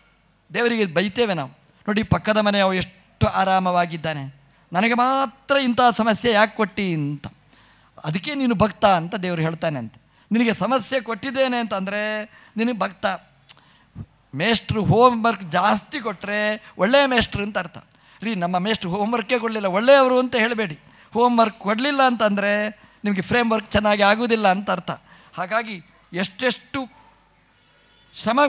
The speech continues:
ಪಡ್ತೇವೆ ಅಷ್ಟಷ್ಟು ಫಲಗಳು ಜಾಸ್ತಿ. ಹಾಗಾಗಿ ಗಜೇಂದ್ರನಿಗೆ ತುಂಬ ಶ್ರಮ ಕೊಟ್ಟ, ತುಂಬ ಅನುಗ್ರಹ ಮಾಡಿದ. ಭಕ್ತ ಪೋಷಕನೇ.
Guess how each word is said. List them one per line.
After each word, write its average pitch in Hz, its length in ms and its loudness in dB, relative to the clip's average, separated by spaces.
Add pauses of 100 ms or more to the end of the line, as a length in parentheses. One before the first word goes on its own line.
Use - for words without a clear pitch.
ಪಡ್ತೇವೆ 202 500 -4 (360)
ಅಷ್ಟಷ್ಟು - 960 0
ಫಲಗಳು 220 460 0
ಜಾಸ್ತಿ. 180 420 -8 (560)
ಹಾಗಾಗಿ 180 300 -2
ಗಜೇಂದ್ರನಿಗೆ 180 640 -4
ತುಂಬ 269 520 0
ಶ್ರಮ 226 320 -2
ಕೊಟ್ಟ, 208 260 -4 (540)
ತುಂಬ 277 600 -2 (340)
ಅನುಗ್ರಹ 208 440 -2
ಮಾಡಿದ. 175 280 -4 (580)
ಭಕ್ತ 202 320 2
ಪೋಷಕನೇ. 180 760 0